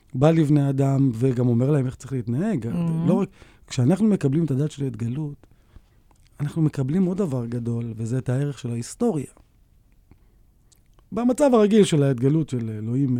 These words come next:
Speaker 1: של האל, הדת הטבעית מכונה, דת התבונה, שאגב, העמדה המכונה מבחינה מסורתית, דאיזם, דאיזם, בדלת, זו, אה, עמדה שהייתה מאוד פופולרית במאה השמונה עשרה, שדת, זו דת התבונה. אבל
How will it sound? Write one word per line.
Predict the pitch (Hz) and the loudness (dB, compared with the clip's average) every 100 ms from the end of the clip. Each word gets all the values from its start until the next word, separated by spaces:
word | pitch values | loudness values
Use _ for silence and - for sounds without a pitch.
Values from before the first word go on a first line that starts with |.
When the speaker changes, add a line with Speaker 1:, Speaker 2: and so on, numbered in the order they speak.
| 123 | -4
Speaker 1:
של | 135 135 120 | -6 -4 -4
האל, | 110 117 151 127 113 _ _ _ | -6 -2 0 0 -2 _ _ _
הדת | 139 123 123 151 | -14 -4 -2 -2
הטבעית | - 104 180 180 | -4 -2 0 2
מכונה, | 139 127 123 113 | 0 -2 -6 -4
דת | 131 | -4
התבונה, | 156 120 147 151 | -4 -2 0 0
שאגב, | 123 120 - - - - 143 143 123 | -2 -10 -12 -20 -20 -8 -2 0 2
העמדה | 120 131 | 0 0
המכונה | 131 - 120 131 | 0 0 0 0
מבחינה | - 113 | -4 -4
מסורתית, | 139 127 - 107 147 - - _ | -4 -4 -8 -4 -4 -4 -20 _
דאיזם, | 117 127 139 196 135 113 104 98 - _ - _ _ _ _ _ _ - - | 2 2 4 2 2 0 -2 -6 -16 _ -20 _ _ _ _ _ _ -20 -8
דאיזם, | 110 127 156 110 104 | -2 0 0 -2 -4
בדלת, | 110 143 165 139 139 - - - _ - _ | -4 -4 -2 -4 -6 -16 -20 -20 _ -20 _
זו, | - 123 143 | -8 0 0
אה, | 139 135 131 123 - - | 2 0 -2 -4 -6 -4
עמדה | 123 | -4
שהייתה | - 127 127 | -4 -6 -6
מאוד | 123 - 220 | -6 -2 -2
פופולרית | 165 - 143 127 | -2 -4 -2 -2
במאה | 123 127 | -4 -4
השמונה | 120 123 117 | -4 -4 -4
עשרה, | 110 113 151 _ _ - - - _ _ | -6 -12 -20 _ _ -20 -20 -20 _ _
שדת, | - 254 254 254 233 226 190 247 | -8 -4 -2 -4 -4 -8 -4 -4
זו | 208 220 | -4 -4
דת | 240 254 | -2 -2
התבונה. | 196 208 233 220 180 _ _ _ _ _ _ _ _ _ _ - | -2 2 2 2 -2 _ _ _ _ _ _ _ _ _ _ -8
אבל | 175 | -4